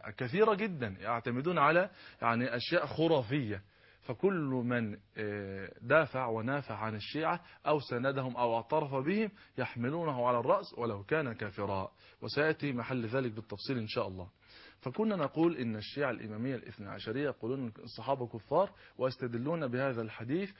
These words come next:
"إنهم قد ارتدوا من بعدك، لا تدري ما أحدثوا بعدك، إنهم قد ارتدوا من بعدك". نقول هذا الحديث نأخ-، إذا أخذناه على ظاهره نقول بكفر علي رضي الله عنه وأرضاه،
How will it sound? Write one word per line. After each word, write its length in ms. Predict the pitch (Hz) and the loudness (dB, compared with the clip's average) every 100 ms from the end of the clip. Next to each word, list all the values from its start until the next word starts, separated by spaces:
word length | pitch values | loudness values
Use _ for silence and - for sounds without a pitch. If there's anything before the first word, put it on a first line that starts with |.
| - - | -20 -8
"إنهم 380 | 135 135 127 110 | -4 -4 -4 -6
قد 240 | - 117 | -4 -4
ارتدوا 460 | 110 - 139 143 135 | -4 -4 -4 -2 -4
من 200 | 120 110 | -2 -2
بعدك، 320 | 127 123 113 - | 0 0 -2 -4
لا 140 | 117 131 | -4 -2
تدري 320 | 131 123 117 | -4 -4 -4
ما 200 | 117 107 | -4 -6
أحدثوا 360 | 113 127 - 110 | -4 -4 -4 -2
بعدك، 340 | 139 175 175 | 0 -2 -6
إنهم 160 | 165 143 | -6 -2
قد 200 | 135 120 | -2 -2
ارتدوا 340 | - 127 113 | -2 -2 -2
من 120 | 107 | -2
بعدك". 380 | 95 92 - - - - - - _ _ _ _ _ - - - 135 | -4 -8 -12 -20 -20 -20 -20 -20 _ _ _ _ _ -20 -20 -4 0
نقول 420 | 139 190 226 214 - _ - | 4 6 4 2 -8 _ 2
هذا 220 | 175 147 | 4 4
الحديث 400 | 123 127 127 - | 2 0 -2 -2
نأخ-، 360 | 120 117 - | -4 -4 -2
إذا 240 | 147 120 113 | 0 4 2
أخذناه 500 | 117 110 143 185 156 | 0 -4 0 2 4
على 180 | 147 131 | 2 2
ظاهره 460 | 120 113 190 254 - _ - | 0 0 0 0 -6 _ -8
نقول 280 | 127 165 147 | -2 0 0
بكفر 480 | 120 113 196 160 127 | 0 2 2 4 6
علي 360 | 113 127 160 | 6 6 4
رضي 300 | 131 123 120 | 4 2 2
الله 260 | 117 131 120 | 4 6 6
عنه 200 | 127 120 | 4 2
وأرضاه، 360 | 113 110 107 | 0 -2 -4